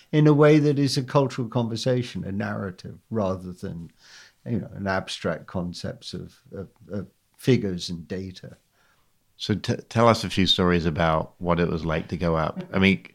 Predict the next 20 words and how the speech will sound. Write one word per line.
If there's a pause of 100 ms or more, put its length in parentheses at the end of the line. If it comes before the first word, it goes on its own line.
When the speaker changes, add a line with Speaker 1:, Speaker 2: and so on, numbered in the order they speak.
(260)
Speaker 2:
'cause
these
aren't, (260)
these
aren't
calm
seas.
Speaker 1:
The
first
time
we
ever
set
off,
we
set
off
from
northern
Norway,